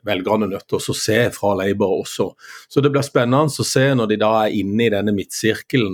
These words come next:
og spiller ball der om Storbritannias økonomi og fremtiden. Vi har hatt levekårskrise, vi har hatt høye priser,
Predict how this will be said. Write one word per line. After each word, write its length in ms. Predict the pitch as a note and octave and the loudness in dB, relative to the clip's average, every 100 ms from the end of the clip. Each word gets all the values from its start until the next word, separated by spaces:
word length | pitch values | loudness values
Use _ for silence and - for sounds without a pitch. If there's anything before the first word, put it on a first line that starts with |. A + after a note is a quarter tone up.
| F#2+ | -6
og 80 | |
spiller 320 | - G#2+ G#2 F#2 | -4 -2 0 2
ball 240 | G2 G2 F2 | 2 0 0
der 240 | F#2+ A2+ A2+ - A2+ | 2 2 0 -4 -2
om 240 | G#2 G2+ F2+ | 2 0 -2
Storbritannias 800 | - F#2+ G#2 - G#2 G2+ F#2+ - | -4 -2 -2 0 -2 -2 -4 -6
økonomi 600 | - - G#2 G#2+ F3 G#3+ | -10 -4 0 0 0 0
og 320 | - G2+ G#2+ | 0 0 0
fremtiden. 640 | - - G#2 G#2 G3+ B3 G#2+ | -2 -2 -2 -2 0 0 2
Vi 80 | F#2 | 2
har 160 | G2+ | 0
hatt 160 | G2 - | 0 -2
levekårskrise, 960 | G2+ A#2 A2+ B2 - - A#2+ - A#2+ A#2 A2+ _ - - - _ | -2 -2 -2 -4 -2 -2 -2 -2 -8 -8 -10 _ -20 -20 -20 _
vi 160 | A2 | -2
har 80 | F#2+ | 0
hatt 160 | G#2+ - | 0 0
høye 240 | A#2 A2+ | 2 2
priser, 640 | A#2 - B2 A#2 - A#2+ | 0 0 0 0 -2 -2